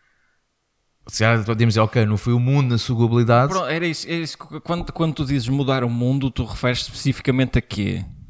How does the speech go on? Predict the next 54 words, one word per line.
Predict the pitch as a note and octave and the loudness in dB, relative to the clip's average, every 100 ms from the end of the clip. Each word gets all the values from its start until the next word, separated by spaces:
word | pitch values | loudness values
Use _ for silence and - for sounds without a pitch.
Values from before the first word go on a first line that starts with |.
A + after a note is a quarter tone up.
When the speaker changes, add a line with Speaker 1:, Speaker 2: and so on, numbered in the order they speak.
| - _ _ _ _ _ _ _ _ _ | -20 _ _ _ _ _ _ _ _ _
Speaker 2:
Estamos | - A#2+ B2+ | -2 0 0
a, | C3 | 0
estamos | - C3+ C3 | 2 4 4
a | |
falar | - B2 | 4 2
de | A#2+ | 2
consciência, | C3 A#2 - B2 C3 C3 | 0 0 2 2 2 -2
estamos | - B2 A#2 | -2 0 0
a | |
falar | A#2 A#2+ A#2 A2+ | 0 2 2 4
de, | |
um, | A#2 A2+ | 2 2
de | A2 | 2
uma | A2+ A2+ | 0 0
certa, | A#2 G#2+ A2+ A2 | -2 0 0 0
de | A2 | 0
uma | A2 A2 | -2 -2
certa | - G#2+ - | -4 -6 -2
progressão | G#2+ G#2+ - G#2+ G#2 G2+ | 0 0 0 0 2 0
científica. | G2+ - G#2+ - A#2+ - B2 B2 A2+ | -2 -2 -2 0 -2 -2 -2 -2 -2
Por | A2 | -2
exemplo, | G#2+ G#2 | -4 -6
fa-, | - - F#2+ | -6 -6 -6
falámos | - G#2+ G#2+ G#2+ | -2 0 0 2
ontem | A#2 A#2 C3 | 0 2 0
sobre | B2 A#2+ A#2+ | 0 0 0
a, | |
a, | A#2 A#2 G#2+ F#2+ G#2+ G#2 - | 0 0 0 0 -2 -2 -2
aquela | - A2+ | 0 2
imagem | A2+ A#2+ B2+ C3 | 4 2 2 0
do, | B2+ | 0
do | A#2+ | 0
primeiro | A2+ B2 A#2+ | 0 2 0
buraco | A#2+ A2+ - | 0 -2 -2
negro | B2 B2+ A#2+ | 0 0 0
que | - | 0
foi | A#2+ A2+ | 0 0
fotografado. | G#2 - G#2+ - - F#2+ - | -2 -4 -4 -2 -6 -8 -10
Speaker 1:
Sim, | - F#2 | -4 -4
que | - | 0
falámos | F#2 G2 F#2+ | 2 4 4
Speaker 2:
Que | F#2+ | 4
foi | A2 | 4
Speaker 1:
numa | A2 | 4
Speaker 2:
a | |
Speaker 1:
conversa | F#2+ G2+ G2 | 4 4 8
Speaker 2:
primeira | A#2+ B2+ - | 8 8 8
coisa | C3+ | 6
Speaker 1:
de | A#2+ | 6
Speaker 2:
que | |
foi | A2+ A#2+ | 6 4
Speaker 1:
café. | - | 4
Speaker 2:
obs-, | - - - | -6 -14 -16
a | _ | _